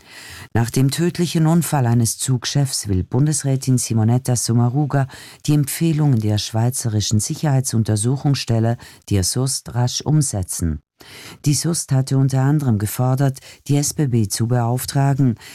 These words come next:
den Einklemmschutz bei allen rund fünfhundert betroffenen Wagen zu ersetzen. Frankreich will keine neuen Brexit-Verhandlungen.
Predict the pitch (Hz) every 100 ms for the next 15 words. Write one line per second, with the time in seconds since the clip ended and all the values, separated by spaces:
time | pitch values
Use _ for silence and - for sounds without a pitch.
0 | - - 135 131 156 - 135 123 127 113
1 | - 113 - 107 127 151 131 104 98 -
2 | 147 135 147 147 120 - 107 - 110 -
3 | 120 120 120 110 107 127 - 156 151 120
4 | 123 - - 98 82 - _ _ _ _
5 | _ - - - - - 147 160 170 190
6 | 175 131 101 - 117 113 123 131 117 139
7 | 143 147 139 - 92 - 107 104 107 107
8 | 107 101 98 90